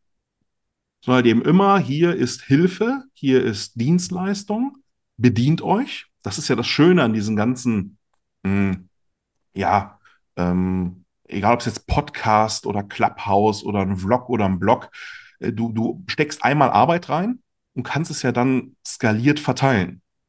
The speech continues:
Und so war das auch, ob da in dem Raum jetzt zehn oder zweihundert Leute drin waren. Es war ja die gleiche Arbeit.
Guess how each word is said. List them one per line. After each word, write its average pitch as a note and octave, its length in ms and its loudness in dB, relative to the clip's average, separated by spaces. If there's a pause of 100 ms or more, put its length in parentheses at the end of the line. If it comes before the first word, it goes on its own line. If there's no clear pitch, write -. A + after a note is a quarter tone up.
(200)
Und G#2+ 80 -10
so A#2 120 0
war C3 80 4
das C3 220 -2
auch, C#3+ 300 2
ob - 140 -4
da C#3+ 60 0
in C3 120 -2
dem B2 120 0
Raum B2+ 280 0
jetzt C#3 360 -4
zehn G#3 300 2
oder A2+ 360 0
zweihundert C3+ 600 0
Leute G#2 320 -2
drin F#2+ 260 -2
waren. F2+ 200 0
Es - 120 -10
war A#2 100 2
ja B2+ 40 2
die A#2+ 80 0
gleiche B2 260 2
Arbeit. B2+ 380 0